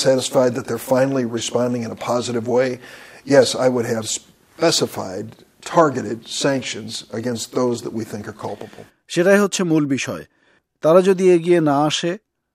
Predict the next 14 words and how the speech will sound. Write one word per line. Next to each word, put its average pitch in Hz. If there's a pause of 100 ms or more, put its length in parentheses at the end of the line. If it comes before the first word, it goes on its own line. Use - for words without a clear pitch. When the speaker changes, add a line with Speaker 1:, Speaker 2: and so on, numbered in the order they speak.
Speaker 2:
আমি 160
বলেছি 185
নিষেধাজ্ঞা 151
আরোপের 123
বিষয়ে 143 (460)
আমাদেরকে 127
ভাবতে 113
হবে। 85 (340)
নিশ্চয়ই 156
তার 170
প্রভাব 120
পড়বে 90
তাদের 85
উপর। 76